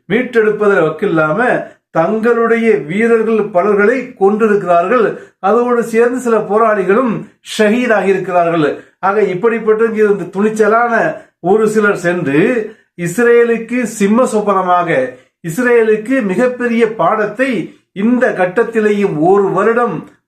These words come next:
நிறைவுற்ற பிறகும் கற்பித்திருக்கிறார்கள், பாடம் படித்து கொடுத்திருக்கிறார்கள். அது மாதிரி இஸ்ரேலுடைய மற்றொரு நகரமான பியரு சபா, பியரு சபாவில் சென்று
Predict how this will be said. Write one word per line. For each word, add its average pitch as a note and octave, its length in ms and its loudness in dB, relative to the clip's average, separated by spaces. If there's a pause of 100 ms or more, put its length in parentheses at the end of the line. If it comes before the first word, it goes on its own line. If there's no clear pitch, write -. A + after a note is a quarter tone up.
நிறைவுற்ற G#3 680 0
பிறகும் G3 600 -2 (200)
கற்பித்திருக்கிறார்கள், F#3 1120 0 (160)
பாடம் A3 480 0
படித்து G3+ 320 -2
கொடுத்திருக்கிறார்கள். E3 640 -2
அது E3 100 -2
மாதிரி F3 480 0 (260)
இஸ்ரேலுடைய G#3+ 880 0 (180)
மற்றொரு A3 560 0
நகரமான G3+ 580 0 (140)
பியரு E3+ 380 2 (120)
சபா, D#3+ 360 0 (420)
பியரு A#3+ 320 2 (100)
சபாவில் G3 500 0
சென்று F3+ 760 -2